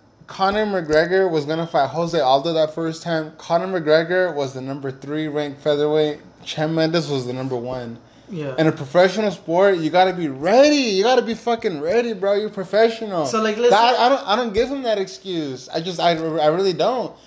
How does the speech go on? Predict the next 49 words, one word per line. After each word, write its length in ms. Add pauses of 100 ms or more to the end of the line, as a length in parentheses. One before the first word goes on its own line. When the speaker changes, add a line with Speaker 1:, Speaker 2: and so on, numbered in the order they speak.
(120)
Speaker 1:
You 80
gotta 120
be 160
ready, 320
bro. 180
You're 120
professional. 720
You 60
gotta, 280 (300)
it's 180
a 80
title 460
fight 420 (340)
happening 500
in 140
your 140
weight 220
class. 380 (300)
You're 140
the 120
number 240
one 180
contender. 800 (300)
You 100
got, 220
you 120
just 260
have 280
to 80
be 180
ready, 300
bro. 340 (220)
You 80
gotta 220
train. 300
You 60
gotta, 220 (640)
'cause 200
shit 340
always 340
happens. 580
I, 180
I 120
don't 160
give 140
him 140
that 200
Speaker 2:
So, 240
Speaker 1:
excuse. 280